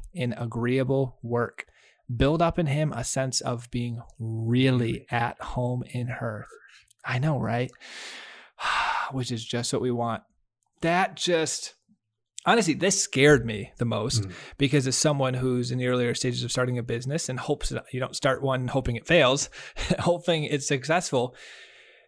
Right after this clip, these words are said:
Speaker 1: that kind of thing happens. You're meeting with clients, you're sharing your fund, reputation will increase, circle of acquaintances will increase in the finance world. Um, importance, a sense of feeling. I was literally like,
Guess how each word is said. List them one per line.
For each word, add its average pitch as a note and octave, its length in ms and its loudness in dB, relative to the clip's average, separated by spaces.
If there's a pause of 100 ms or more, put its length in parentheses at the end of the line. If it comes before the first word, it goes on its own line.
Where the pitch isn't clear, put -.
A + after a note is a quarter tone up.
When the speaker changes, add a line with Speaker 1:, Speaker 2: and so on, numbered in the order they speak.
Speaker 1:
that - 220 0
kind C#3+ 200 2
of E3 100 0
thing F#3 180 2
happens. D#3+ 520 2
You're B2+ 120 0
meeting B2 260 -2
with B2 140 -2
clients, C3+ 340 -4
you're B2 60 -4
sharing B2+ 260 -4
your A#2 80 -2
fund, C3+ 460 -2
reputation B2 640 -2
will B2+ 120 -4
increase, A#2+ 800 -6
circle C3 320 -2
of A#2+ 60 -4
acquaintances B2+ 600 -4
will A#2 80 0
increase C3 380 -4
in C3 60 -4
the A#2 80 -4
finance A#2+ 460 -6
world. C3 400 -2 (300)
Um, A2+ 340 -4 (100)
importance, D3 600 -4 (140)
a C#3+ 60 2
sense - 280 0
of D3+ 80 -4
feeling. D3 420 2
I D3 100 0
was C#3+ 120 0
literally F#3 220 6
like, B2+ 280 0